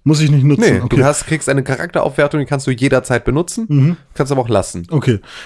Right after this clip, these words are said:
Speaker 1: weil ich würde halt gerne einfach mal schauen, wie funktioniert das Spiel für mich,
Speaker 2: Ja.
Speaker 1: wenn ich jetzt einfach sage, „Oh, ich hab jetzt erst von dem Spiel gehört, das sieht
Speaker 2: Mhm.
Speaker 1: ja nett aus,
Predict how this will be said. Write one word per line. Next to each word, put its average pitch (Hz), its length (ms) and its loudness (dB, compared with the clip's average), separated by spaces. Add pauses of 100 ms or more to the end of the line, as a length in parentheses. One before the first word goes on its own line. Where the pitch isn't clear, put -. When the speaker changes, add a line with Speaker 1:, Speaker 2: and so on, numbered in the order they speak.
(120)
Speaker 1:
weil 143 200 4
ich 147 140 -4
würde 170 180 4
halt 170 200 2
gerne 156 260 2
einfach 165 200 0
mal 160 120 4
schauen, 160 480 2 (460)
wie 143 280 2
funktioniert 170 520 2
das 160 100 0
Spiel 180 280 2
für 160 160 2
mich, 175 380 2
Speaker 2:
Ja. 107 240 0 (280)
Speaker 1:
wenn 151 200 4
ich 151 240 -2
jetzt 170 240 2
einfach 160 260 4
sage, 156 460 4 (720)
„Oh, 208 160 6
ich 165 100 4
hab 165 160 4
jetzt 165 180 2
erst 180 200 2
von 165 160 4
dem 151 120 4
Spiel 147 320 0
gehört, 147 480 2
das 139 160 -2
sieht 147 120 2
Speaker 2:
Mhm. 131 60 2
Speaker 1:
ja 143 120 4
nett 156 300 2
aus, 214 400 0